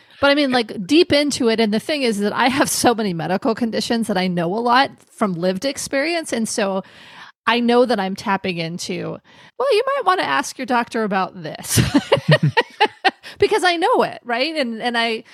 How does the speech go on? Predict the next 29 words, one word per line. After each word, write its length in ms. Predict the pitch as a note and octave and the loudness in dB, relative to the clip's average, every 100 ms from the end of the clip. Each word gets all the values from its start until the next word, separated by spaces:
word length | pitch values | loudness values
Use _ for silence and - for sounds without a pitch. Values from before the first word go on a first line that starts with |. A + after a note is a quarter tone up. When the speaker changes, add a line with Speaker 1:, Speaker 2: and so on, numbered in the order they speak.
| - | -8
Speaker 1:
I 120 | - | -2
read 220 | B3+ D#4 C4+ | 0 0 4
Medscape 560 | F#4+ F#4+ - G3 F3 | 2 2 -6 -8 -8
and 80 | G#3 | -10
I 100 | G#3 | -8
enjoy 920 | A3+ A#3+ G#3+ A3+ A#3 A#3+ A#3+ G#3+ G3+ _ _ - | -6 -6 -6 -2 0 2 0 -2 -4 _ _ -8
medical 560 | G3+ G#3+ A#3 - F#3 | 0 2 2 -2 -4
stuff 520 | F#3 - B3+ C4 A3+ G#3+ | -4 -2 0 2 2 0
and, 120 | G3 | -4
and 240 | - G3 | -4 -4
learning 360 | F#3+ A3 C4+ A3 | -4 -4 -4 -6
about 320 | F#3 E3 D#3+ | -4 -6 -6
it. 200 | E3 F3 | -8 -6
And 200 | G3 F#3+ | -6 -4
so 260 | - G#3 F#3+ | 0 2 2
it's 140 | - | 0
something 200 | A3 G#3 | -2 0
like, 180 | G#3 A3 | -2 0
"Oh, 180 | C5+ C#5+ | 2 4
I 80 | C4+ | 6
read 220 | A#3+ A#3 | 6 4
this 160 | A#3+ - | 0 2
thing 200 | B3+ C4 | 0 0
the 120 | A3 | -2
other 180 | F#3 F#3 | -2 -4
day. 540 | F#3 F3 F3 F3 F3 | -2 0 0 0 -2
Maybe 260 | F#3+ G3 G3+ | -6 -6 -6
you 120 | G3 | -6
should 240 | F#3 F3+ | -6 -10